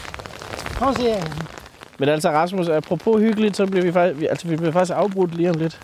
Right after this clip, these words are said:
Speaker 1: Af nyhederne?
Speaker 2: Ja.
Speaker 1: Nå. Okay, det kan der ikke, det kan vi ikke gøre så meget ved. Så, øh, men I skal komme tilbage i anden time, fordi, øh, vi skal tjekke, hvordan det går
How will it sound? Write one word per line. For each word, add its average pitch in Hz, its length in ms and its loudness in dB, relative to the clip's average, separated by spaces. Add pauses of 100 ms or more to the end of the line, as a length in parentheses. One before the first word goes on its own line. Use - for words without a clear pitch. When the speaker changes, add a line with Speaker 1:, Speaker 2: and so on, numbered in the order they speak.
(140)
Speaker 1:
Af 170 80 2
nyhederne? 247 380 2 (120)
Speaker 2:
Ja. 151 160 2 (280)
Speaker 1:
Nå. 165 60 -6 (1000)
Okay, 202 140 0 (180)
det 202 80 2
kan 254 100 6
der 196 120 6
ikke, 202 180 0
det 202 80 -4
kan 220 100 2
vi 202 40 4
ikke 202 120 0
gøre 202 140 6
så 180 100 0
meget 175 180 0
ved. 180 120 2 (400)
Så, 214 120 2 (160)
øh, 202 380 6 (680)
men 202 200 4
I 196 80 6
skal 208 180 0
komme 196 180 0
tilbage 214 320 4
i 247 40 4
anden 226 200 4
time, 240 380 2
fordi, 208 380 0
øh, 180 120 2
vi 196 60 2
skal - 160 -2
tjekke, - 320 2 (220)
hvordan 208 320 2
det 226 100 -4
går 214 260 2